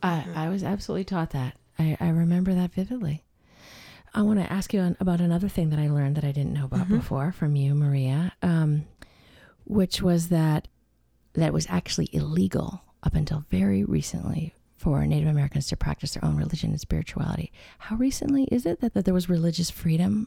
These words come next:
Speaker 1: for Native people here?
Speaker 2: Well, there was a law instituted against Native peoples in the early eighteen hundreds that made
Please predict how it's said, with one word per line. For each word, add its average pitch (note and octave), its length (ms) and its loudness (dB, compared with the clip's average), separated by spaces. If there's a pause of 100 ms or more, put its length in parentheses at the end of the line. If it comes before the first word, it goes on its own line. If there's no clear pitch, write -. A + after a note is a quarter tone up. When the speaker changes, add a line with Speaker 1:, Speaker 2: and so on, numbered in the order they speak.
(300)
Speaker 1:
for F#3+ 160 -2
Native F3+ 220 0
people G#3+ 300 -2
here? A3+ 280 -6 (760)
Speaker 2:
Well, A#3 100 0
there G#3+ 140 0
was G3+ 140 -2
a G3+ 40 -2
law G3 360 -2
instituted G3 640 -4
against G3+ 540 -2
Native D#3 340 -4
peoples D3+ 560 -4
in D#3+ 80 -6
the D#3 140 -6
early E3 420 -2
eighteen D#3+ 560 -10 (280)
hundreds C#3 720 -8 (500)
that D#3 260 -4
made D#3 420 -2